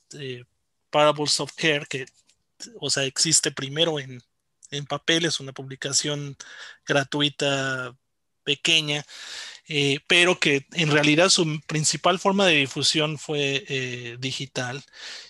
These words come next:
y que está en alemán ya, en, en francés, en español, ¿no? Hicimos, eh, involucramos a, a esta,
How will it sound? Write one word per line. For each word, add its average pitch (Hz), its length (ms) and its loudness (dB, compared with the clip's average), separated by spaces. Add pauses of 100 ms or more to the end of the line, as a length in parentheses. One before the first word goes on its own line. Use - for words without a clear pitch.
(140)
y 165 120 -2
que 170 100 4
está 160 220 4
en 160 100 2
alemán 160 500 4
ya, 180 360 4
en, 135 360 -4
en 135 140 -10
francés, 151 600 2
en 131 140 -6
español, 131 580 -10 (280)
¿no? 151 240 -16 (120)
Hicimos, 139 600 -4 (160)
eh, 135 220 0 (220)
involucramos 147 880 0
a, 120 220 -10 (360)
a 127 400 -14
esta, 127 600 -10